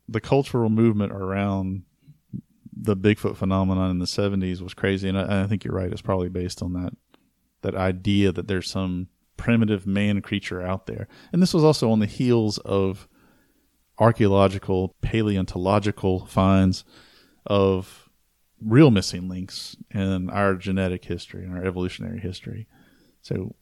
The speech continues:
all that kind of played in together to make this more, more prominent in the culture, I suppose.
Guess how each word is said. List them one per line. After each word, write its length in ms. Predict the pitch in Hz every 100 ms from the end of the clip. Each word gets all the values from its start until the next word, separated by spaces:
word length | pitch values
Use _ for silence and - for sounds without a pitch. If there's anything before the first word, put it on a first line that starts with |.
| _
all 160 | 117 131
that 100 | 120
kind 160 | 123
of 100 | 101
played 260 | - 117 107
in 120 | 101
together 680 | 98 90 95 95 90 90 90 _ _ _ _ -
to 100 | 104
make 220 | 98 -
this 220 | 95 -
more, 540 | 95 92 92 90 87 _ _ _ _ _
more 120 | 104
prominent 580 | 92 - 92 90 90 87 -
in 80 | 87
the 80 |
culture, 380 | 82 87 87 -
I 40 | 90
suppose. 520 | - - 90 87 95